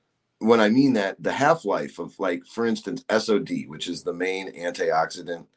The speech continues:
that really does a good job of removing the inflammation and slowing your aging down in the barley,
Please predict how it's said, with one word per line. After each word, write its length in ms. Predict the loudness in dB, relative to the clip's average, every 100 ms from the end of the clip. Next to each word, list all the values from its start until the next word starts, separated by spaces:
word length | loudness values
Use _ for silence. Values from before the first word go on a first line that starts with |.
| _ _ _ -6
that 140 | -2
really 340 | 4 6 6 6
does 220 | 4 2
a 40 |
good 220 | 0 -2 2
job 300 | 2 2 -2
of 120 | -6
removing 400 | -2 0 2 0
the 100 | -2
inflammation 680 | -2 -2 0 0 0 -4 -4
and 100 | -4
slowing 400 | 0 2 0 0
your 140 | 2
aging 320 | 2 0 -2
down 240 | -2 -2 -6
in 60 |
the 60 | -4
barley, 460 | -2 0 -4 -12